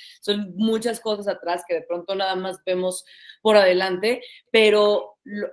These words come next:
lo que a mí se me hace, eh, brutal es que sí sigue habiendo telenovelas ahorita a esta hora, que sigue siendo lucha por amor y quédate en el matrimonio y no te salgas de ahí porque de verdad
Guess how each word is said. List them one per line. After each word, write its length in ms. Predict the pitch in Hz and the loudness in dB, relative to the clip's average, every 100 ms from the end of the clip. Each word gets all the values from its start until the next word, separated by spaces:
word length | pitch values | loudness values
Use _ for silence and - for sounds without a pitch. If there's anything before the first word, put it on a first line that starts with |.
| - - | -12 -8
lo 300 | 208 196 190 | -4 -4 -2
que 100 | 196 | -4
a 60 | |
mí 180 | 202 233 | -4 -4
se 140 | 220 | -4
me 180 | 233 214 | -4 -2
hace, 560 | 196 196 214 196 160 151 | -4 -2 -2 -2 -4 -8
eh, 360 | 180 170 156 156 156 | -4 -4 -4 -6 -6
brutal 560 | 190 180 185 190 233 | -4 -2 0 0 0
es 220 | 277 208 - | -4 -10 -8
que 140 | 202 | -8
sí 1040 | 196 - - - - _ - 269 302 294 - | -8 -12 -14 -14 -16 _ 2 4 4 2 -2
sigue 280 | 254 226 214 | -6 -4 -2
habiendo 340 | 202 202 196 | -2 -4 -6
telenovelas 600 | 180 170 170 180 185 180 | -6 -6 -4 -4 -4 -4
ahorita 540 | 160 175 180 190 180 | -4 -4 -4 -4 -4
a 120 | 165 180 | -2 -4
esta 380 | 185 - 170 - | -4 -6 -6 -4
hora, 420 | 185 180 254 - - _ _ _ _ _ | -4 -2 -2 -6 -18 _ _ _ _ _
que 220 | - 208 | -2 -2
sigue 440 | 185 - 214 208 233 | -2 -6 -4 -2 -2
siendo 540 | 233 233 196 202 220 | -2 -4 -4 -4 -4
lucha 400 | 190 190 180 185 - | -4 -2 -2 -4 -6
por 180 | 175 | -6
amor 380 | 170 202 262 - | -4 -2 -2 -2
y 160 | - 190 | -8 -8
quédate 340 | 196 196 208 | 0 2 2
en 80 | 202 | -4
el 120 | 170 | -6
matrimonio 720 | 170 170 165 180 196 190 226 247 | -8 -6 -6 -4 -4 -4 -6 -6
y 340 | 175 165 160 160 | -10 -14 -14 -8
no 260 | 180 185 - | -6 -6 -6
te 140 | 196 | -10
salgas 380 | 190 196 196 190 | -4 -2 0 0
de 60 | |
ahí 180 | 170 180 | -2 -4
porque 520 | - 208 180 165 156 | -6 -8 -4 -2 0
de 120 | 160 170 | 0 0
verdad 380 | 165 170 185 | 0 -2 -4